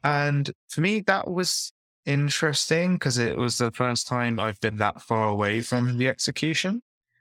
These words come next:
And the troublesome part for me was there, there wasn't a data leadership role above me. Like, I was the most senior person in data, but at the same time, I was relatively,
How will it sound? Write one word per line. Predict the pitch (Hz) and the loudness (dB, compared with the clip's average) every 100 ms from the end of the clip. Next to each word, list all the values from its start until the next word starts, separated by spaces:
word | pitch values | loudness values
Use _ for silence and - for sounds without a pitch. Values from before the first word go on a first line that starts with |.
| _ _ _ _ | _ _ _ _
And | 139 139 135 | 0 2 2
the | - | 0
troublesome | - 190 202 185 170 160 _ _ - | 0 0 0 0 -2 -4 _ _ -8
part | - 151 151 | 2 2 2
for | - | 0
me | 123 120 113 113 113 _ | 2 2 2 -2 -6 _
was | 107 104 101 101 - | 0 2 4 0 -2
there, | - 120 120 117 - | 0 2 4 0 -2
there | 113 120 | 0 2
wasn't | 131 156 165 160 - - - _ _ _ _ | 2 2 2 -2 -4 -14 -18 _ _ _ _
a | 123 | -4
data | 120 120 117 117 | 2 2 2 2
leadership | 120 120 113 113 - | 2 2 0 -2 -2
role | 107 110 110 107 104 101 110 _ _ _ _ _ _ _ _ _ _ - | 0 2 2 0 -2 -4 -8 _ _ _ _ _ _ _ _ _ _ -6
above | 110 113 110 104 | 2 2 2 0
me. | 95 95 | -2 0
Like, | 92 - _ - | -2 -4 _ -4
I | 110 110 | 0 2
was | 107 - - _ _ _ _ _ - | 0 -2 -8 _ _ _ _ _ -2
the | 101 98 - | 0 0 -2
most | 110 107 | -2 0
senior | 117 117 | 0 0
person | 110 101 104 98 | 0 -2 -2 -4
in | 98 | 0
data, | 101 101 - - - _ _ _ | 0 0 -2 -4 -6 _ _ _
but | 135 | 0
at | 127 | 2
the | 120 | 2
same | - 151 143 | 2 2 2
time, | - 143 123 117 117 | 2 2 2 0 0
I | 117 | 0
was | 117 110 | 2 0
relatively, | 120 127 123 131 113 113 113 110 | 0 0 -2 -2 0 0 0 -2